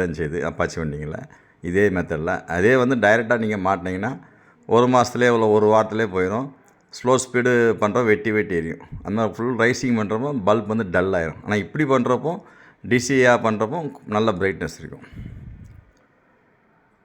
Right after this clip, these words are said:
அது எளிமையான முறையில் பண்ணலாம். அது ஏ சி டி சி லைன் பண்ணுறவங்களுக்கு எல்லாருக்குமே அது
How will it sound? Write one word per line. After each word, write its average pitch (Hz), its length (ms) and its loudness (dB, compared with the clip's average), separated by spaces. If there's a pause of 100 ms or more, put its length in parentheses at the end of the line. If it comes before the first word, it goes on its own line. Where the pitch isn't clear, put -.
(320)
அது 104 120 0 (220)
எளிமையான 139 420 6
முறையில் 127 240 4
பண்ணலாம். 110 200 2
அது 110 160 2
ஏ 123 120 2
சி 135 120 -6
டி 127 140 2
சி 123 80 0 (120)
லைன் 117 260 2
பண்ணுறவங்களுக்கு 110 400 0
எல்லாருக்குமே 101 380 0
அது 98 120 0